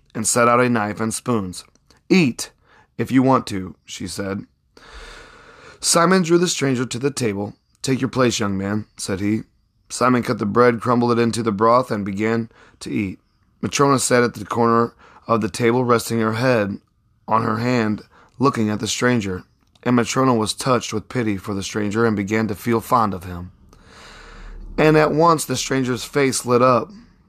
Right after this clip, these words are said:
His brows were no longer bent. He raised his eyes and smiled at Matrona. When they had finished supper,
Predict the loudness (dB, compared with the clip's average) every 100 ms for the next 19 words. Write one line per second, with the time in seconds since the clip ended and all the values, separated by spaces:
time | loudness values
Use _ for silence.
0 | _ -12 -10 -6 0 4 4 2 -2 0
1 | 2 2 2 0 0 -2 -2 -8 _ _
2 | _ _ _ _ _ _ _ -4 0 2
3 | 4 4 2 -2 -10 -18 _ _ _ -4
4 | -2 0 0 0 -4 -6 -10 -16 _ _
5 | _ _ _ -14 -6 -2 2 2 2 0
6 | -6 -8 -8 -4 -4 -4 -8 -14 _ _
7 | _ _ _ _ _ _ _ _ _ _
8 | _ 0 2 4 2 0 0 0 0 0
9 | 0 0 0 -4